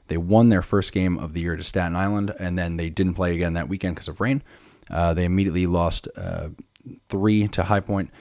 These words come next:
They then lost three to Southern Maryland. Then they went to, um, just sort of tracking their schedule here, they did lose two to Lancaster before finally getting one just the other day. And that brings us to about now where they're two and eight. Um,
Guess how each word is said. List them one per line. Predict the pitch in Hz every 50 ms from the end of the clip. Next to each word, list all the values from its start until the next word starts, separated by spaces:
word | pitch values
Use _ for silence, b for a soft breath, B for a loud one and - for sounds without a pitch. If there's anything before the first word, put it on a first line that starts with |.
| B B _
They | - 85 85
then | 80 85 82 80
lost | 80 80 82 - -
three | - 82 80 80 78
to | - 82 80
Southern | - - 67 71 73 80 98
Maryland. | 135 151 151 143 143 139 139 135 127 58
Then | 71 90 98 98 98 95 95
they | 95 95
went | 90 92 95 95 - - 117 -
to, | - - - 113 104 95 95 110 - B B B B B B B B B B B B B _ _
um, | 107 101 95 95 92 92 92 92 90 87 85
just | 87 87 -
sort | - 87
of | 80
tracking | - 87 87 87 - 87
their | 82
schedule | - - - 90 82 87 87
here, | 85 92 90 87 85
they | 71 64 76 87 92 90 87 85
did | 82 90 - 92 90 87
lose | 90 90 87 85 -
two | - - - 127
to | 117 110
Lancaster | 104 107 107 104 - - 113 104
before | 95 92 98 85
finally | - - 110 110 107 101
getting | 90 92 95 95 92 90
one | 90 87 87 87 85 78 - -
just | 85 - 82 - - -
the | 78 78
other | 80 80 78
day. | 78 90 87 87 85 80 b b b b b b b _ -
And | 78 82
that | 82 82 -
brings | - 80 78 78 80
us | 80 - - -
to | - - 87 82 76
about | 85 110 147 123 95 80 60
now | 76 78 78 78
where | 78 78 78
they're | 80 78 76 76
two | - - - - 85 80
and | - - 78 76 76 - _ _
eight. | 113 127 127 123 - B B B B B B B B
Um, | 95 98 101 101 101 101 98 -